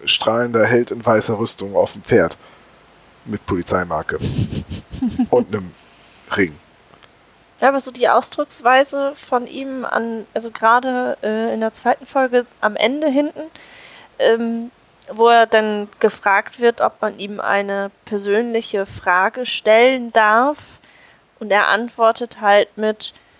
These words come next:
Speaker 2: „Natürlich können Sie mir eine Fra-, eine persönliche Frage stellen. Ich kann ja selbst entscheiden, ob sie zu persönlich ist und Ihnen entsprechend eine Antwort geben.“ Also so dieses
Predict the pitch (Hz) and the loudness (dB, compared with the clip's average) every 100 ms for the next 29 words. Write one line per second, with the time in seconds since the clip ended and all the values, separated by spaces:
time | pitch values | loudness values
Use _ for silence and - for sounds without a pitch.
0 | _ _ - 214 - 240 269 - - 233 | _ _ -4 -2 0 0 0 -2 -2 -2
1 | 214 214 196 185 190 190 - 214 202 - | -2 -2 0 0 0 -4 -2 2 2 2
2 | 208 196 214 220 247 214 - 202 - 190 | -2 -2 -2 2 2 2 -4 -10 -2 2
3 | 190 196 - 196 190 185 185 196 _ _ | 2 2 0 2 0 0 -4 -12 _ _
4 | _ _ _ _ - - 226 220 214 208 | _ _ _ _ -6 0 2 4 4 4
5 | 214 - 214 226 202 208 202 202 - 214 | 2 -2 0 2 2 2 0 -2 -2 -4
6 | - 240 - 226 202 202 196 - - 208 | -4 -4 2 2 4 2 0 -2 -2 0
7 | - 202 202 - 196 - 208 202 - 185 | 0 -2 -2 -2 -2 -2 -4 -4 -4 0
8 | - 208 208 196 - 185 180 202 - _ | 0 0 0 -2 -4 -10 -10 -14 -20 _
9 | _ _ _ _ _ _ _ _ _ - | _ _ _ _ _ _ _ _ _ 0
10 | 208 214 208 214 226 220 220 - - | 2 2 0 -2 2 2 2 0 -2